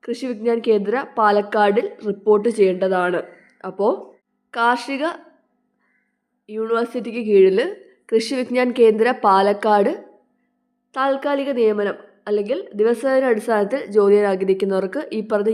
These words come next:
യോഗ്യതയുണ്ടെങ്കിൽ നേരിട്ട് ഇൻ്റർവ്യൂവിൽ പങ്കെടുക്കാവുന്നതാണ്. താല്പര്യമുള്ളവർ ഇൻ്റർവ്യൂവിൽ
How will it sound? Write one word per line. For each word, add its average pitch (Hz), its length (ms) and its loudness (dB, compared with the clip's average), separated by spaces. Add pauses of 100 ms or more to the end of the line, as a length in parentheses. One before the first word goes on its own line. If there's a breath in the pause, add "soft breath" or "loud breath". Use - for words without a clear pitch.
യോഗ്യതയുണ്ടെങ്കിൽ 190 760 2 (680)
നേരിട്ട് 262 460 2 (180)
ഇൻ്റർവ്യൂവിൽ 208 460 2
പങ്കെടുക്കാവുന്നതാണ്. 190 880 -2 (560 soft breath)
താല്പര്യമുള്ളവർ 254 720 0 (160)
ഇൻ്റർവ്യൂവിൽ 208 420 -2